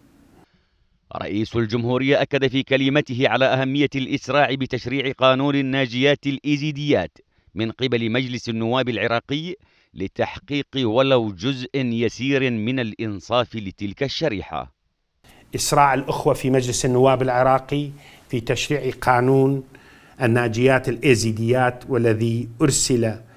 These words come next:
Speaker 2: من قبل رئاسة الجمهورية للمجلس قبل أكثر من سنة.
Speaker 1: وشدد الرئيس صالح على ضرورة محاسبة المقصرين والمتسببين في دخول واحتلال داعش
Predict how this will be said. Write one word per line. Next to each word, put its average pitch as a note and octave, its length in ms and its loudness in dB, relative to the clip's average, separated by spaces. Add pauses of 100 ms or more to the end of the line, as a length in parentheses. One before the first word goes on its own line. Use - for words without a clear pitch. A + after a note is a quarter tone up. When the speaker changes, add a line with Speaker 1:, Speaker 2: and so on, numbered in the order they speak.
(340)
Speaker 2:
من B2+ 140 0
قبل A#2 480 2
رئاسة A#2 580 0
الجمهورية A2 520 0
للمجلس A2 540 0
قبل A2+ 300 -2
أكثر C3+ 560 -4
من A2 220 0
سنة. G#2 320 -6 (1160)
Speaker 1:
وشدد A2+ 560 -2
الرئيس C3+ 400 2
صالح D#3+ 560 2 (240)
على A#2+ 300 0
ضرورة C#3+ 520 2
محاسبة C3 640 0
المقصرين B2+ 720 -2
والمتسببين A#2+ 1200 -2 (280)
في B2 280 0
دخول A#2+ 600 -2
واحتلال A#2 640 0
داعش A#2+ 540 -2